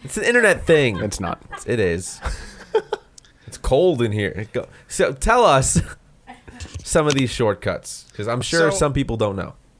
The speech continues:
Speaker 3: That, that is the, uh, impetus for my writing the article. Yes, I know y-, you and I are power users, and we know a lot of keyboard shortcuts, and we use them all the time. Anytime you have to take your fingers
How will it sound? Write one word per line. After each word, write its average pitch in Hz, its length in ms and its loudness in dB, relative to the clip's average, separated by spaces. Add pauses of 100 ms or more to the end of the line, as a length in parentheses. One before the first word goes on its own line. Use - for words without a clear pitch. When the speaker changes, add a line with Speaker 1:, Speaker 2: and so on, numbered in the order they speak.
(720)
Speaker 3:
That, 196 260 -4
that 247 260 -2
is 196 200 -10
the, 160 380 -8
uh, 147 220 -10
impetus 139 400 -6
for 131 100 -10
my 120 160 -4
writing 110 200 -4
the 107 80 -4
article. 101 400 -6
Yes, 120 360 -4
I 139 140 -2
know 135 480 -6
y-, 113 320 -20
you 143 220 -8
and 151 80 -2
I 135 160 0
are 120 40 -2
power 123 340 -2
users, 104 640 -8
and 104 360 -8
we 107 260 -10
know 110 320 -6
a 113 80 -6
lot 107 220 0
of 107 120 -6
keyboard 107 420 -8
shortcuts, 104 760 -4 (320)
and 107 180 -4
we 113 120 -6
use 110 260 -4
them 113 140 -6
all 98 100 -6
the 95 100 -4
time. - 380 -8 (460)
Anytime 151 920 -2 (360)
you 135 280 -8
have 147 320 -4
to 139 80 -12
take 139 340 -8
your 170 80 -8
fingers 110 600 -6